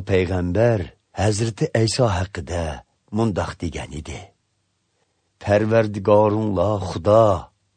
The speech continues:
o'z qarindoshinglar orasidan menga o'xshash bir payg'ambar tiklaydi. Uning so'zlariga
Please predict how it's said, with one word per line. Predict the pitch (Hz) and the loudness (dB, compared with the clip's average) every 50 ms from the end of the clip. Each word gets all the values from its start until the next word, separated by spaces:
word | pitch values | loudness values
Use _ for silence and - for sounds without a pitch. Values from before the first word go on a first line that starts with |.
| _ _ - | _ _ 2
o'z | 117 120 135 143 131 - | 4 6 6 6 4 0
qarindoshinglar | - - 117 123 127 120 117 117 117 - - 135 127 123 117 113 117 113 | -6 -2 0 2 2 2 2 2 0 0 -2 -2 0 0 2 2 0 2
orasidan | - 117 107 104 98 - - - 95 90 117 120 110 107 101 87 76 | 2 2 2 2 0 -6 -10 -10 -6 -2 -2 -2 0 -2 -2 -4 -4
menga | 78 87 101 110 110 110 135 | 0 4 4 4 4 4 2
o'xshash | - 156 147 - - - - 143 123 110 - - - - _ _ _ _ _ _ - | 4 4 4 4 2 2 2 2 2 2 0 -6 -14 -18 _ _ _ _ _ _ -6
bir | 101 107 135 143 123 98 | 0 2 2 2 2 0
payg'ambar | - - 95 95 101 92 92 90 87 82 78 73 85 87 82 | -4 0 0 2 2 2 0 -4 -4 -6 -6 -6 -6 -6 -8
tiklaydi. | - - - - - - 76 69 71 92 98 95 - 78 71 - _ _ _ _ _ _ _ _ _ _ _ - | -10 -14 -16 -16 -14 -14 -12 -10 -8 -8 -8 -8 -10 -12 -14 -16 _ _ _ _ _ _ _ _ _ _ _ -6
Uning | 101 98 101 113 120 120 | -4 -2 0 0 0 0
so'zlariga | 107 - - 104 98 90 80 87 87 80 85 73 82 107 113 113 110 | 0 0 0 0 0 0 0 -4 -6 -6 -6 -4 -2 0 2 2 2